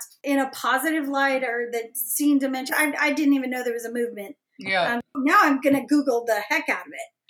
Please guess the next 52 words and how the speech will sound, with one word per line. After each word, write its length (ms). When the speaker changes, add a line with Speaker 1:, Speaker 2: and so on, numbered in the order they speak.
Speaker 2:
I 120
would. 160
Speaker 1:
Um, 160
yeah, 360
because 260
that's, 400
I 100
mean, 380
anybody 520
who, 260
who 160
is 100
going 240
through 200
it 80
is 160
just 180
like, 200
"Okay, 240
there's 220
a 80
gift 340
here. 260
Let's, 200
if 160
we 120
could 80
just, 240
if 60
you 120
could 120
buckle 340
down 280
and 100
get 180
the 100
gift 380
and 120
be 100
present 500
in 120
the 80
gift." 580
Speaker 2:
Yes. 380
Speaker 1:
Um, 360
it's 100
gonna 200
make 200
this 320
easier. 760
And, 260
um, 340